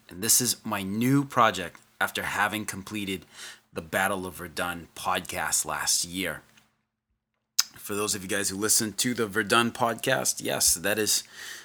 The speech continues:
GarageBand's Orchestra Strings Zero three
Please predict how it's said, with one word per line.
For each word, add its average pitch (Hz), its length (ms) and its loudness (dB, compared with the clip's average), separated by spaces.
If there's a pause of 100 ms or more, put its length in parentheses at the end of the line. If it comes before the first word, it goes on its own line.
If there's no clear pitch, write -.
(220)
GarageBand's 92 920 0 (320)
Orchestra 98 680 -2 (100)
Strings 90 760 -2
Zero 90 440 -4
three 85 640 -6